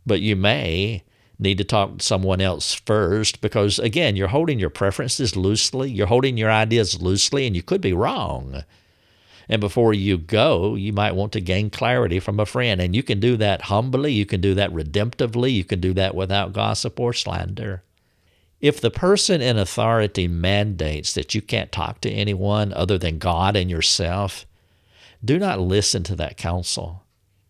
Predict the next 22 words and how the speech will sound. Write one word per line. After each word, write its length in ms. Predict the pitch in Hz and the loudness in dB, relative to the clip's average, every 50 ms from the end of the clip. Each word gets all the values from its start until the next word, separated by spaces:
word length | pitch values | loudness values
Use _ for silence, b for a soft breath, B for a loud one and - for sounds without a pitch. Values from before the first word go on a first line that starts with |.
| _ - - | _ -2 2
If 200 | 123 113 - 127 | 2 2 2 0
you 180 | 131 156 185 | 0 0 0
do 260 | 170 139 147 147 139 123 | 2 4 4 4 4 4
follow 420 | - 127 120 120 120 123 113 101 | 2 2 2 4 4 4 2 4
that 180 | 101 104 104 98 | 4 2 2 4
advice, 720 | 95 85 80 78 85 98 117 123 98 82 87 92 - - | 2 0 0 -2 0 0 2 2 2 0 0 0 -2 -2
what 240 | - 117 127 208 196 | 0 2 2 2 2
will 120 | 123 92 | 2 0
happen 420 | 92 104 107 123 156 - - 110 92 | 0 2 2 0 0 0 -2 -2 0
is 140 | 90 85 | 0 0
you'll 160 | 101 101 87 80 | 0 0 0 -2
bind 520 | 76 78 - 104 107 117 151 151 127 98 | -4 -2 -2 0 0 0 0 -2 -2 -2
your 140 | 90 82 76 | -2 -2 -2
soul. 720 | - - - 131 123 123 107 76 - 107 104 - - _ B B B B B B B B B | 0 0 0 0 0 0 0 -2 -4 -6 -8 -10 -14 _ B B B B B B B B B
You 100 | B 110 | B -2
could 220 | 113 - 110 87 - | 0 0 -2 -2 -2
potentially 560 | 98 92 - 123 127 - - 120 104 92 85 | -4 -2 0 0 0 0 0 0 2 0 0
dull 400 | 76 76 98 98 104 101 107 107 | 0 0 0 2 2 2 2 2
your 160 | 95 87 82 | 0 0 -2
conscience, 800 | - - - - 113 123 123 120 120 - - 85 82 80 - - | -4 -8 -6 -4 -2 0 0 -2 -2 -2 -4 -6 -4 -4 -4 -2
and 320 | 87 80 80 82 82 80 - _ _ _ _ - | -2 -2 -2 -2 -4 -6 -10 _ _ _ _ -12
you 140 | 76 85 85 | -10 -10 -10